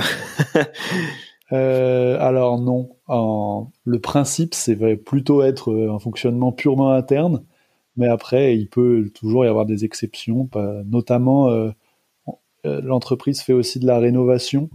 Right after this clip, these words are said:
Speaker 2: Donc des fois, il y a un client qui veut réutiliser, euh,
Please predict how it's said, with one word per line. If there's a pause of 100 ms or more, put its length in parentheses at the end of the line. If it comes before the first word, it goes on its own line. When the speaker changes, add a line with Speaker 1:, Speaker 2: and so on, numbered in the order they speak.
(500)
Speaker 2:
Donc
des
fois,
il
y
a
un
client
qui
veut
réutiliser,
euh,